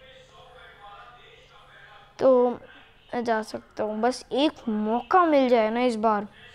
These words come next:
टैबलेट देख सकता हूँ मैं अभी शायद। दिमाग ख़राब, टैबलेट देखने की भी हिम्मत नहीं हो रही है मेरी, इतना डर लग रहा है।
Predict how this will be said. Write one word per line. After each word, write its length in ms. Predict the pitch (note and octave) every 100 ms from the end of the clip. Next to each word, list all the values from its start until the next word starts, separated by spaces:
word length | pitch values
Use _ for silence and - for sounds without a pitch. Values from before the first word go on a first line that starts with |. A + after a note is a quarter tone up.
| - - - - - _ _ - - - - - -
टैबलेट 400 | C4 C4 D4+ C#4+
देख 320 | A#3+ B3+ A#3+
सकता 400 | - - - G#3
हूँ 100 | G#3
मैं 180 | G3+ G3+
अभी 260 | G#3+ G#3+ - -
शायद। 580 | - - G#3+ G3+ G3+ G3+ - - - - - - - - - - _ _ _ _ - - - - - - - - - - - - - - - - -
दिमाग 420 | - B3+ B3 B3+
ख़राब, 560 | C4 - C4+ C4 C#4 C#4+ -
टैबलेट 400 | - D4+ D4+ D#4
देखने 440 | C#4 D4 D4 D#4 D#4
की 100 | D#4+
भी 180 | D4+ D4+
हिम्मत 380 | D4 D4+ D#4+
नहीं 120 | E4+ E4
हो 100 | D#4+
रही 120 | E4
है 80 | F4+
मेरी, 260 | F#4 F#4 F#4 - - - - -
इतना 280 | - F4+ F4+
डर 180 | D#4 D#4
लग 220 | E4 D#4+
रहा 140 | D#4+
है। 280 | D4+ D4 -